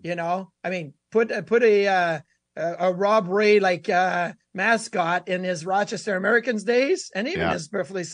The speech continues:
Speaker 1: Buffalo Sabres days. Uh,
Speaker 2: Mm-hmm.
Speaker 1: there's a great wrestler there.
Speaker 2: Yeah. The
Speaker 1: No
Speaker 2: video is
Speaker 1: shirt
Speaker 2: amazing.
Speaker 1: razor. Bare, bare-chested or s-,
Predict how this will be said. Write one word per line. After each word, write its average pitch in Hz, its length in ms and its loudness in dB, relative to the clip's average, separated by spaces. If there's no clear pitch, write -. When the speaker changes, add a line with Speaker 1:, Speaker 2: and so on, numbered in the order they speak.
Speaker 1:
Buffalo 185 300 -6
Sabres 202 360 -4
days. 214 320 -4
Uh, 180 60 -8
Speaker 2:
Mm-hmm. 175 240 -2
Speaker 1:
there's 226 200 2
a 220 60 0
great 202 300 -2
wrestler 185 380 -4
there. 160 440 -4
Speaker 2:
Yeah. 80 280 -2
The 131 120 6
Speaker 1:
No 123 40 8
Speaker 2:
video 156 220 10
is - 80 4
Speaker 1:
shirt 123 100 6
Speaker 2:
amazing. 123 300 6
Speaker 1:
razor. - 240 0
Bare, 233 260 4
bare-chested 226 840 2
or 185 280 -2
s-, 180 240 -10